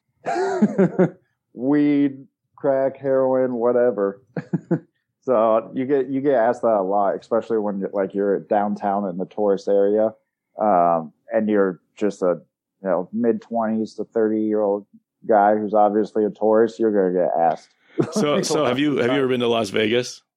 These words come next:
Speaker 1: Oh, yeah.
Speaker 2: You know, you're
Speaker 1: Yeah,
Speaker 2: walking
Speaker 1: yeah.
Speaker 2: around Las Vegas on the Strip, and you constantly have people with their little,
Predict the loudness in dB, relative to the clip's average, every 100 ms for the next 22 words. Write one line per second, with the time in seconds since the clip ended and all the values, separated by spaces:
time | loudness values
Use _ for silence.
0 | _ _ -2 0 0 -2 -6 -2 0 2
1 | 2 2 2 2 2 2 0 2 2 0
2 | 0 0 -2 -2 -4 -2 -2 0 0 0
3 | 0 -2 0 2 2 2 2 2 2 2
4 | -2